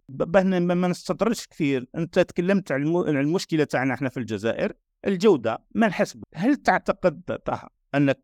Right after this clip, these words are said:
كل الأساتذة اللي موجودين، ربما بعض الزملاء ما يح-، ما، ما يشتيوش يسمعوا الكلام هذا، بس نقول أنا من باب المسؤولية، معنا واحد منهم، كل الأساتذة اللي موجودين في الجزائر ي-، يستحقوا يكونوا في الجامعة؟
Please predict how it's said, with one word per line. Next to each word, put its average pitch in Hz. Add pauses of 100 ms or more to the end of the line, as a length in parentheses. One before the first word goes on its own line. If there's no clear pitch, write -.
(120)
كل 330
الأساتذة 156
اللي 135
موجودين، 147
ربما 135
بعض 127
الزملاء 135
ما 139
يح-، -
ما، 131
ما 131
يشتيوش 175
يسمعوا 123
الكلام 107
هذا، 92
بس -
نقول 196
أنا 101
من 127
باب 156
المسؤولية، 156 (300)
معنا 123
واحد 170
منهم، 196 (220)
كل 262
الأساتذة 160
اللي 147
موجودين 135
في 139
الجزائر 123
ي-، 123
يستحقوا -
يكونوا 170
في 165
الجامعة؟ 180